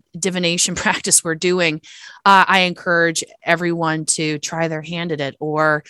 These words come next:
uh, you know, post a video about what they're doing. And it's, it's, I have learned so much being within this group of women.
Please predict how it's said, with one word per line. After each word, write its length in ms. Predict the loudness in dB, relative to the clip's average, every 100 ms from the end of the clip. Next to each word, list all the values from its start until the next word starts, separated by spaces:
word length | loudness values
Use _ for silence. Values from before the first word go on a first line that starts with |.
| -4
uh, 160 | -2 -2
you 120 | -2
know, 100 | -4
post 360 | -2 0 2 2
a 40 |
video 360 | 0 0 2 2
about 260 | 0 -2
what 180 | -2 -4
they're 160 | -4 -4
doing. 480 | 0 0 2 0 -6 -18 -20 -2
And 520 | 2 4 4 2 0 -6 _
it's, 920 | -20 -20 _ -20 -20 0 2 4 4 2
it's, 320 | -2 -2 -4 _ 4
I 140 | 4
have 200 | 4 0
learned 260 | 0 0 0
so 220 | 0 0
much 400 | -2 -2 -6 -16 -12
being 560 | -6 -2 -2 -2 -4 -8
within 400 | -6 -6 -2 -4
this 200 | 0 -2
group 220 | -4 -10
of 180 | -10 -6
women. 380 | -4 -2 -4